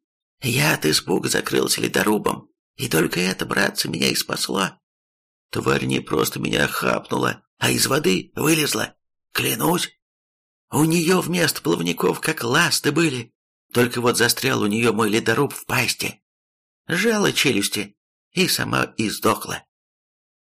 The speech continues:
А я потом семью три дня ей кормил и зубы оставил на память. Вот сма-, «Траектория готова. Прикажете стрелять?» отчитался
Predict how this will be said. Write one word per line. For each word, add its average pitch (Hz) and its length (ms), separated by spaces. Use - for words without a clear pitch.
А 143 160
я 190 280
потом 143 380
семью 110 500
три 135 240
дня 120 260
ей 98 280
кормил 127 560
и 98 60
зубы 151 500
оставил 110 480
на 101 100
память. 80 380
Вот 87 200
сма-, 147 320
«Траектория 92 640
готова. 82 520
Прикажете 87 760
стрелять?» - 540
отчитался 92 800